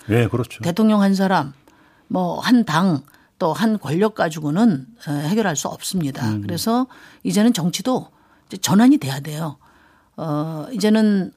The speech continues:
Speaker 2: 의회 중심주의로 나가야 되고 다당제 하에 책임 연정으로,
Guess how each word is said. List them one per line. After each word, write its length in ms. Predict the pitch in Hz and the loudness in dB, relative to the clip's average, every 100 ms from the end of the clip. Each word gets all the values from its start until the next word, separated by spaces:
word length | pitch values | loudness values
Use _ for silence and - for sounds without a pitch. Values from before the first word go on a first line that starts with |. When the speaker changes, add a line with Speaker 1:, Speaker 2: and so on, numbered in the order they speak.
| _ | _
Speaker 2:
의회 260 | - 240 254 | 4 6 6
중심주의로 840 | 226 190 190 180 175 165 160 170 | 4 2 0 -2 -2 -4 -4 -2
나가야 360 | 208 - 151 175 | -2 -2 -2 -2
되고 540 | 170 123 143 196 302 - - - | -2 -4 -2 -2 -2 -6 -20 -10
다당제 520 | - 143 190 202 196 | -4 2 4 4 2
하에 420 | 170 170 208 156 _ _ | 0 0 0 -2 _ _
책임 340 | - 233 262 | -10 0 2
연정으로, 800 | 233 147 165 160 131 139 165 294 | 2 0 -2 -2 -4 -6 -4 -4